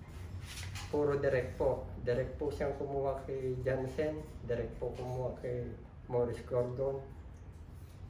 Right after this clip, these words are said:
Ganun din po kay Luis Opel at saka yung personal niya po na auto winner. So, yun lang po. Ah, dito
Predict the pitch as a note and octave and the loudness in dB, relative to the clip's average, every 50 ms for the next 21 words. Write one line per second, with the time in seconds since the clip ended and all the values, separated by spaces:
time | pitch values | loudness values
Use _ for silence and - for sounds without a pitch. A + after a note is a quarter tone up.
0 | - - - - B2 B2 B2 A#2+ A#2+ A#2+ A#2+ B2 A#2 - A#2+ A#2 - B2 A#2 A#2+ | -12 -12 -8 -2 0 2 4 4 2 2 0 -2 -2 -2 -4 -2 0 0 2 2
1 | B2 A#2 A2+ A#2 - - A#2+ A#2 A2+ - - B2 A#2+ A2+ A2+ - - - - - | 0 0 -2 -4 -6 -6 -6 -6 -4 0 2 2 2 2 0 -6 -10 -10 -10 -10
2 | - - - - - - - A#2 A#2 A#2 A#2+ A#2 A2+ A2+ - B2 A#2 A#2 - - | -10 -8 -6 -6 -4 -2 0 0 0 0 0 -2 -2 -2 2 2 4 4 2 0
3 | B2 A#2+ A#2+ A#2+ A#2+ A#2 A#2 A#2+ A#2 - C#3 B2+ B2+ B2+ B2+ B2 B2 B2 - - | 0 0 2 0 0 2 0 0 0 0 0 0 0 0 0 0 0 0 -4 -6
4 | - - - - - - - A#2+ A#2+ - - A2+ A2 A2 A2 G#2+ G#2 G#2 F#2+ F#2 | -10 -12 -12 -12 -10 -8 -6 -4 -4 -2 -2 -2 -2 0 -2 -2 -2 -2 -4 -6
5 | - - - - - - - - - - - - B2 A#2+ C3+ D3+ D#3 E3+ F3+ F3+ | -8 -10 -12 -12 -14 -12 -12 -10 -10 -10 -2 2 4 4 4 4 4 4 2 4
6 | F3+ G3 F#3 - - - - - - - - - - - - - - - - - | 4 4 2 2 2 -4 -8 -10 -10 -10 -10 -10 -10 -10 -10 -10 -10 -10 -12 -12
7 | - - A#2+ A#2+ C3 C3 C3 C3 C3+ C3+ C3+ C3+ C3+ C3 C3 C#3 C#3+ C#3 | -8 -4 -2 0 0 0 0 0 0 -2 -2 -2 -4 -2 0 0 2 4